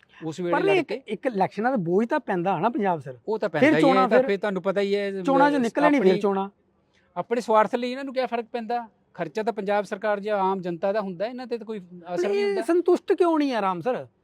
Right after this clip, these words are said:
Speaker 2: ਕਿ
Speaker 1: ਉਹ
Speaker 2: ਮੈਂ
Speaker 1: ਸੰ-,
Speaker 2: ਐਮ ਪੀ ਬਣ ਗਿਆ, ਚਲੋ ਠੀਕ ਹੈ ਜੀ, ਮੈਂ
Speaker 1: ਸੰਤੁਸ਼ਟੀ ਦੀ
Speaker 2: ਪੰਜ ਸਾਲ
Speaker 1: ਗੱਲ ਨਹੀਂ
Speaker 2: ਆਪਣਾ
Speaker 1: ਹੈਗੀ। ਹੁਣ ਜਿਹੜਾ ਬੰਦੇ ਦਾ ਨਾਮ ਹੈ, ਪਾਰਟੀ ਵੀ ਦੇਖਦੀ, ਹਾਈ ਕਮਾਂਡ ਵੀ ਤਾਂ ਇਹ ਦੇਖਦੀ ਹੈ ਵੀ ਇਹਦਾ ਨਾਮ ਹੈ ਤੇ ਆਪਾਂ ਇਹਨੂੰ ਚਿਹਰੇ ਨੂੰ ਅੱਗੇ ਰੱਖੀਏ,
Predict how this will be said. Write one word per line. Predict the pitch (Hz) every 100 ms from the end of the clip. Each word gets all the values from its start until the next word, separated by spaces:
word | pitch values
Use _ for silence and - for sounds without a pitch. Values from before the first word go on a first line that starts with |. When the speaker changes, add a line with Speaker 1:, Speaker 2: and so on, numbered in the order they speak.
| _ -
Speaker 2:
ਕਿ | 285
Speaker 1:
ਉਹ | 262
Speaker 2:
ਮੈਂ |
Speaker 1:
ਸੰ-, | 269
Speaker 2:
ਐਮ | 311 269
ਪੀ | 247 311
ਬਣ | 277 254
ਗਿਆ, | 285
ਚਲੋ | 277 269 240
ਠੀਕ | 233
ਹੈ | 233
ਜੀ, |
ਮੈਂ | 247
Speaker 1:
ਸੰਤੁਸ਼ਟੀ | 269 254 269
ਦੀ |
Speaker 2:
ਪੰਜ | 254 254
ਸਾਲ | 262
Speaker 1:
ਗੱਲ | 262
ਨਹੀਂ | 269
Speaker 2:
ਆਪਣਾ | 269
Speaker 1:
ਹੈਗੀ। | 285
ਹੁਣ | 277 240
ਜਿਹੜਾ | 208 226
ਬੰਦੇ | 240 214 202 226
ਦਾ | 233
ਨਾਮ | 208 190 202 208
ਹੈ, | 185
ਪਾਰਟੀ | 214 196 196 233
ਵੀ |
ਦੇਖਦੀ, | 226 233 240
ਹਾਈ | 214 226
ਕਮਾਂਡ | 254 262
ਵੀ | 269
ਤਾਂ | 254
ਇਹ | 269
ਦੇਖਦੀ | 254 254 240 254
ਹੈ |
ਵੀ | 277 277
ਇਹਦਾ | 269 285
ਨਾਮ | 233 220 233
ਹੈ | 254
ਤੇ | 285 269
ਆਪਾਂ | 247 -
ਇਹਨੂੰ | 254 277 240
ਚਿਹਰੇ | 240 269
ਨੂੰ | 262
ਅੱਗੇ | 196 240
ਰੱਖੀਏ, | 233 - 233